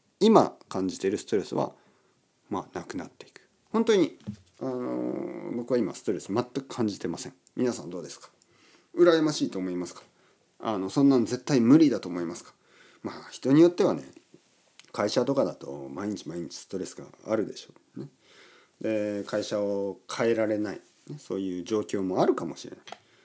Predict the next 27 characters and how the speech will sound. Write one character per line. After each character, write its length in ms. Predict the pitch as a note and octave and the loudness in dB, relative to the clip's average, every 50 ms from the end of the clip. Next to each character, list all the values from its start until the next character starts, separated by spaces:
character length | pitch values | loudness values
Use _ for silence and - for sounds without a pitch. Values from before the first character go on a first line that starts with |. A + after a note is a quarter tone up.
| _ _ _ _ _ - | _ _ _ _ _ 0
で 80 | - F3 | 2 4
も、 140 | D3 A#2 G2+ | 4 4 6
も 140 | E3+ F3 | 6 6
し、 260 | - - - E2 - - _ _ _ | 4 4 0 -4 -8 -10 _ _ _
あ 180 | - - - | -18 -14 -12
の、 180 | E2+ D2+ C#2 - - - | -12 -12 -12 -12 -12 -8
変 120 | - F#2+ | -6 -4
え 60 | F#2 F2+ | -4 -4
ら 140 | F#2 F2 | -4 -4
れ 100 | F2 F2+ | -4 -4
る 100 | F2 G#2 | -2 -2
ん 80 | A2+ A2 | -2 -2
だ 100 | F#2+ E2+ | -4 -8
っ 20 | |
た 160 | - - - - | -14 -18 -20 -20
ら、 80 | - - F#2+ - _ - | -20 -20 -20 -20 _ -12
変 120 | - G#2+ F#2+ | -10 -8 -8
え 20 | E2 | -8
て 100 | - E2+ | -10 -12
も 140 | C#2+ - - _ _ _ - | -14 -14 -16 _ _ _ -10
い 100 | - A2+ | -8 -8
い 60 | G2+ | -8
と 120 | - - E2 | -8 -12 -12
思 180 | E2+ E2+ D#2 | -10 -8 -10
う 60 | - - | -10 -10
し 140 | - - _ - | -16 -20 _ -14
ね。 80 | E3+ | -14